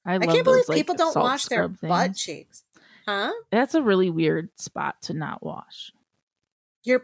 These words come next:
Speaker 2: butt cheeks, right? I'm gonna say it's gotta be men. Like, they probably just wash their dicks, their balls, and their butt cracks, and they don't even think about the cheeks.
Speaker 1: Mm.
Speaker 2: And then think about all the toilet seats they're sitting on and
Speaker 1: Yeah,
Speaker 2: not
Speaker 1: that's
Speaker 2: washing all that
Speaker 1: gross.
Speaker 2: crud off their butt cheeks.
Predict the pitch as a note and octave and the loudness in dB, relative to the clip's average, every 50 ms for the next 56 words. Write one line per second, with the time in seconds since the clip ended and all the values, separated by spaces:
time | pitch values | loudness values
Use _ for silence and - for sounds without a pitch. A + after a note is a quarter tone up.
0 | - A#3 A#3 C#4 D#4 D4+ - - C4+ A3 F3 D#3 - - - - - F3 F#3 E3+ | 0 -2 0 0 0 0 0 0 2 2 0 -2 -2 -4 -4 -4 -4 -4 -2 0
1 | E3 E3 F#3 A#3 C#4 D4+ D#4 D#4 D4+ - _ _ _ - D4+ G#4 B4+ A4+ D4+ - | 0 0 2 0 0 0 -2 -2 -4 -8 _ _ _ 0 2 2 4 2 2 2
2 | - G#3 F#3 F#3 - - F#3+ F3 E3 D#3 D3+ - G#3+ F#3+ F#3+ G3 - D3+ D3+ C#3+ | 2 0 2 2 2 2 4 4 2 2 0 0 -2 0 0 0 -2 -4 -4 -6
3 | C#3+ C#3+ - - F2+ - F3 F3 F3+ F#3+ - _ - G#3+ G#3 - - A3+ A#3 A#3 | -6 -6 -6 -4 -4 -4 -6 -6 -8 -10 -14 _ -16 -16 -16 -8 -4 -2 -2 -2
4 | - - G#3 G3+ F#3+ F#3+ F3 E3 - D#3 D#3 D#3 D#3+ D#3 - - D#3+ D#3 D#3 - | 0 2 2 4 4 2 2 0 -2 0 2 2 2 2 2 0 0 0 0 0
5 | - D#3 D#3 D#3 - - - - D3+ D3 - D3+ C3+ C3+ C3+ D3+ D3+ D3+ D3+ - | 0 0 2 0 -2 -4 -2 -2 -2 0 2 2 4 4 4 4 4 2 2 0
6 | D#3 D3 D3 C#3+ D3 - D#3 C#3+ - - - D#3 D3+ D3 C#3+ C#3+ - - D#3+ D#3 | 0 -2 -4 -4 -4 0 0 0 0 0 0 0 0 0 0 -2 -4 -4 -2 -2
7 | D3+ D#3 D#3 D3+ C#3 - D#3 C#3 - D3 - - - - - - - - - - | -2 -2 -2 -4 -4 -2 -4 -4 -4 -6 -8 -6 -8 -8 -8 -10 -6 -2 -2 -2
8 | - - - - - - F3 E3 D#3 D#3 D#3 D3+ D#3+ D#3+ - _ _ _ _ _ | -2 -4 -8 -10 -6 -4 -2 0 0 -2 -4 -6 -8 -10 -12 _ _ _ _ _
9 | _ _ _ _ _ _ - - - - _ G#3+ A#3 A#3+ A#3 A3+ C4 C4+ C4+ E4+ | _ _ _ _ _ _ -20 -20 -20 -6 _ 2 2 4 4 4 2 2 4 4
10 | A#3+ A#3 F#3 E3+ E3+ F3+ F3 E3+ - - - E3 E3+ F#3+ G#3+ A3 - - - A3+ | 4 6 6 6 6 6 4 2 0 0 2 2 4 4 4 4 2 2 0 0
11 | A3 A3 - - A3+ A3+ G#3+ - - G3+ G3+ - F#3+ G3+ G#3 G#3 G3+ G3+ G3+ G3+ | 0 0 -2 0 0 0 0 0 0 0 0 0 0 -2 -2 -2 0 0 0 0
12 | G3+ G3+ G3+ G3+ G3+ G#3 G#3 - _ _ _ _ _ _ _ _ _ _ _ - | 0 2 2 2 0 -2 -4 -8 _ _ _ _ _ _ _ _ _ _ _ -4
13 | F3+ F3 D#3+ F3 F3+ F#3 F#3+ A3 E3 D#3+ F3+ - - F#3 F3+ E3+ E3+ F3 D#3+ - | -2 0 2 2 2 2 2 2 0 0 0 0 0 2 2 2 2 2 2 0
14 | - - - D#3+ D#3 D#3+ E3+ F#3 F3+ F3+ - - C#3 C3 - - A#2+ C#3 - - | 0 -4 -4 -4 -2 0 0 0 -2 -2 -4 -6 -8 -6 -4 -2 -2 -2 -2 -2
15 | - - G3 F#3+ F#3 F#3 F3+ F3 - - - - - | -2 -2 -2 -2 -4 -4 -6 -6 -2 0 0 0 -2